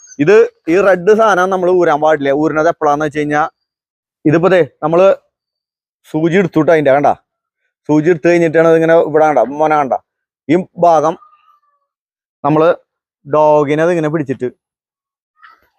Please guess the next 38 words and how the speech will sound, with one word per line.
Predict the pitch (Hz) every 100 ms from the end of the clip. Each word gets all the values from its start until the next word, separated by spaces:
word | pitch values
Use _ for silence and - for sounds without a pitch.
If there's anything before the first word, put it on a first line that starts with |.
| -
ദേ | 135 127
കണ്ട? | 147 127
ഇത് | 143 190
ഇതിങ്ങനെ | 185 175 185
പിടിക്കുക. | 156 170 185 - _ _ _ -
ഇത് | 160
എന്നിട്ട് | 180 180 190
നമ്മള് | 170 185 - -
ഇതിന്റെ | 151 156 175
മേലെ | 170 175
ഇൻസേർട്ട് | - 147 156
ചെയ്യുക. | 160 156
ചെറിയൊരു | 151 143 170 185
വേദന | 185 160 165
ഉണ്ടാവുള്ളൂ. | 151 135 117 98 _ _ _ -
ആ | 160
വേദന | 165 147 160
കഴിഞ്ഞ് | 170 151
കഴിഞ്ഞാ | 165 170 - _ -
നമ്മൾ | 151 170
ഇതിന്റെ | 180 185 190
ഇൻസേർട്ട് | 180 - 175 165
ചെയ്ത് | 202 185
കഴിഞ്ഞാ | 196 170 156 170
മാത്രം, | 156 131 143
കണ്ട? | 139 113
ഇത് | 131 170
സാധനം | 147 143
ഊരാൻ | 131 120
പാടുള്ളൂ. | 113 107 135
ഈ |
സാധനം | 180 156 156
ഊരി, | 151 175 - _ _ _ _ 143
ദേ | 147
നമ്മള് | 151 147 151
just | 151 - 180 220 _ _ _ _ _ _ _ _ 143
ഇത് |
വെച്ചിട്ട് | 151 143